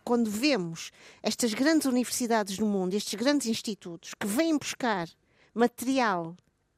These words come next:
ao nosso continente e que depois vão trabalhá-lo nos seus vários institutos e universidades e transformá-lo em grandes produtos,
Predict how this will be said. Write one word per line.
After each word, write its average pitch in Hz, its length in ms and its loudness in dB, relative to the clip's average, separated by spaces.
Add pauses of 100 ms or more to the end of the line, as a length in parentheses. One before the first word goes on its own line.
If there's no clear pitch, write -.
(200)
ao 202 100 2
nosso 240 280 2
continente 226 680 0 (100)
e 233 60 -6
que - 80 -8
depois 254 240 0
vão 285 260 4
trabalhá-lo 233 720 0 (460)
nos 226 140 2
seus 277 180 0
vários 262 280 2
institutos 247 480 -4
e 233 40 0
universidades 208 840 -2
e 233 80 0
transformá-lo 240 840 0
em 220 220 4
grandes 285 440 2
produtos, 185 640 -10